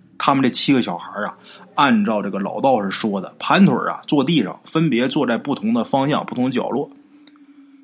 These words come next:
坐好之后，这道士掐诀念咒，手里那小旗儿一挥，他们就什么都不知道了，就像睡着了似的。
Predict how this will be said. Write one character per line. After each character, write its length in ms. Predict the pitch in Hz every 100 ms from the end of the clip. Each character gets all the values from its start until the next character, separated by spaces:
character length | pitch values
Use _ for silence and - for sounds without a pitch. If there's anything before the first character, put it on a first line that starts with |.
| -
坐 300 | - 294 185
好 220 | 117 135
之 140 | 165 190
后， 200 | 214 151
这 300 | 165 113 - -
道 240 | 240 196 117
士 120 | 117
掐 360 | - 226 -
诀 140 | 190 208
念 200 | 240 185
咒， 120 | 196
手 160 | - 190
里 100 | 190
那 80 |
小 160 | 202 123
旗 200 | - -
儿 20 |
一 80 | 240
挥， 400 | 208 - 190 214 -
他 160 | - 156
们 100 | 135
就 100 | 135
什 160 | -
么 100 | 160
都 80 | 202
不 100 | 165
知 60 | 175
道 220 | 214 175
了， 120 | -
就 80 | -
像 140 | 214
睡 180 | 226 294
着 140 | 123 -
了 160 | 247 165
似 120 |
的。 100 | 117